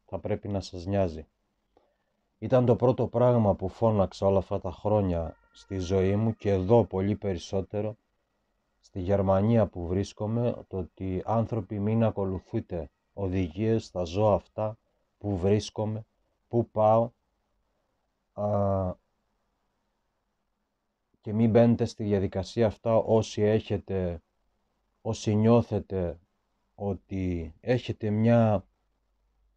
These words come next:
ευθύνη και αντίληψη για το τι γίνεται» και τα λοιπά. Επίσης, τους ζητούσα μην μπουν στα τρένα, στα λεωφορεία, γιατί τα φαινόμενα ήταν επικίνδυνα και είναι ακόμα.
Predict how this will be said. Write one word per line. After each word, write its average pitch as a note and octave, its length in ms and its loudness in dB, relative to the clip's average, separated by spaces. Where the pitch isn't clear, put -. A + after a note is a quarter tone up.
ευθύνη A2+ 640 2
και G2+ 160 -4
αντίληψη A2 840 -2
για G2 240 -4
το F#2+ 120 -6
τι A2+ 140 -8
γίνεται» G#2 680 -2
και G2 120 -12
τα G2+ 140 -4
λοιπά. G2 420 -2
Επίσης, B2 420 -6
τους B2 140 -4
ζητούσα A2 480 -4
μην B2 180 0
μπουν B2+ 180 2
στα A2+ 240 -6
τρένα, A#2+ 360 0
στα - 180 -6
λεωφορεία, F#2+ 640 -2
γιατί G2+ 240 -6
τα A#2+ 120 -2
φαινόμενα A2+ 640 2
ήταν A2+ 240 -2
επικίνδυνα F#2 720 -4
και A#2 280 0
είναι C3 160 4
ακόμα. F#2+ 500 0